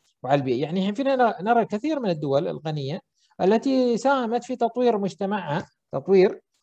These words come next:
ولكن هو ليس تطوير، هو نمو المجتمع. في مثلًا وضعت مراكز صحية، وضعت مدارس، بدت، بنت العمارات، بنت ال-، س-،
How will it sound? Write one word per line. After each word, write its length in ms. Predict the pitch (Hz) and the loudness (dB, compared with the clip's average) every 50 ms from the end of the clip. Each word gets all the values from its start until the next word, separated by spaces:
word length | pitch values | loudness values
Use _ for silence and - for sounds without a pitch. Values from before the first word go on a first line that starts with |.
| _ | _
ولكن 340 | - - 165 165 - 196 185 | -4 0 0 0 0 0 0
هو 120 | 190 208 | 2 2
ليس 160 | 240 285 311 - | 2 2 0 0
تطوير، 420 | 302 208 175 147 - 143 143 143 | -2 -2 -4 -4 -6 -6 -4 -2
هو 160 | 160 170 175 | -2 -2 0
نمو 320 | 180 202 202 202 190 165 147 | -2 -2 0 0 0 -2 -2
المجتمع. 520 | 131 131 135 - - 160 151 175 202 - _ _ _ | -6 -10 -14 -10 -8 -8 -6 -6 -8 -10 _ _ _
في 380 | _ _ _ _ - 170 170 | _ _ _ _ -6 -2 0
مثلًا 280 | 170 170 156 175 170 165 | 0 0 0 0 0 0
وضعت 400 | 165 170 165 165 160 170 165 - | 0 0 2 2 0 -2 -2 -4
مراكز 300 | 160 160 165 156 160 165 | -4 -4 -4 -4 -6 -8
صحية، 580 | 156 - 156 151 - 165 160 165 165 165 160 165 | -12 -12 -14 -12 -8 -8 -6 -4 -2 -2 0 0
وضعت 420 | 160 160 160 170 156 165 165 170 | 0 -2 -2 -2 -2 -4 -6 -6
مدارس، 680 | 165 151 156 170 165 165 160 160 160 160 165 156 - _ _ _ _ _ _ - | -6 -2 0 2 2 2 2 0 -2 -2 -4 -6 -10 _ _ _ _ _ _ -4
بدت، 340 | 147 170 160 180 170 - 190 | -2 0 0 0 0 0 0
بنت 360 | 175 143 175 170 175 170 170 | 0 2 0 0 0 -2 -4
العمارات، 800 | 175 156 156 170 170 175 175 170 170 170 170 170 165 170 165 160 | -4 -4 -4 -2 -2 0 2 4 4 4 4 2 2 0 -2 -6
بنت 300 | 180 180 185 175 180 190 | -6 -4 -4 -4 -2 -2
ال-، 440 | 185 180 175 175 175 170 170 165 | -2 0 0 0 2 0 0 -2
س-، 120 | 165 - | -4 -6